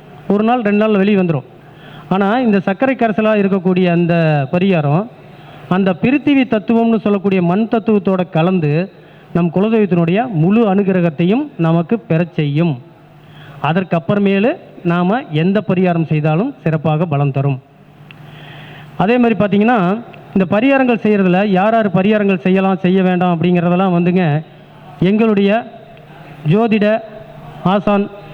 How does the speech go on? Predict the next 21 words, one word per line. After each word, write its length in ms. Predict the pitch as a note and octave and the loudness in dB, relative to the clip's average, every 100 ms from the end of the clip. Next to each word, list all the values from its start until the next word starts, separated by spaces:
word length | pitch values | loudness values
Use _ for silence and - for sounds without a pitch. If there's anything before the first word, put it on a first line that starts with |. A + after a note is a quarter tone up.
| - - - | -20 -14 -2
திருப்பூர் 460 | A3 A#3 A#3 A3+ A3 - - | 0 2 2 0 -2 -10 -6
ஐயா 320 | F3+ G3 G#3+ | 0 2 2
ஜி 340 | G3 D3 G#3+ A3 | 0 0 0 0
கோபாலகிருஷ்ணன் 680 | G3 G#3 G#3 G#3 F3+ F3+ F#3+ | 0 0 2 0 0 0 0
ஐயா 240 | F3 F3 D3+ B2+ | 2 0 -2 -2
கூறிய 440 | G3 G3 F#3 D3 C3+ F3 | 0 2 2 0 -4 -2
ஒரு 160 | F3 E3+ | -2 0
கருத்து, 480 | F#3 F#3 E3+ E3+ A#3 - - - - - - - - - - - - - - - - - | -2 -2 -2 -2 -4 -18 -20 -20 -20 -20 -20 -20 -20 -20 -20 -20 -20 -20 -20 -20 -20 -4
ஒரு 180 | G3 G#3 | 0 2
ஜாதகத்துல 640 | G3 F#3+ A3+ B3+ A#3+ G#3+ A3+ B3 A#3 - | 2 2 2 2 2 2 2 2 -2 -2
பரிகாரம் 460 | F#3 A#3 A#3+ A3 | 2 2 2 0
செய்ய 260 | G3 G#3 G3+ | 0 2 2
வேண்டிய 300 | F#3+ F#3+ F#3 | 2 2 2
கிரகத்திற்கு 760 | F3 G3+ G#3 - F3 - A3 B3 - - - - - - | 0 0 0 0 -2 0 -2 -2 -12 -20 -20 -20 -20 -6
செவ்வாயினுடைய 640 | F#3 G3 A#3 B3 A3+ G#3 F#3 | -2 2 2 2 2 2 0
பார்வை 360 | E3+ F#3 G3+ F#3 | 0 0 2 2
இருந்தால் 440 | E3+ E3+ E3+ G3+ G#3+ - - - | 2 2 2 0 -4 -12 -16 -4
பரிகாரம் 500 | D#3+ G3 G3+ F#3 F#3+ | 0 2 2 2 0
செய்ய 260 | - E3+ F3+ | 0 2 2
வேண்டாம் 400 | D#3 E3+ F3 F3 | 2 0 0 0
பார், 200 | D#3 | 0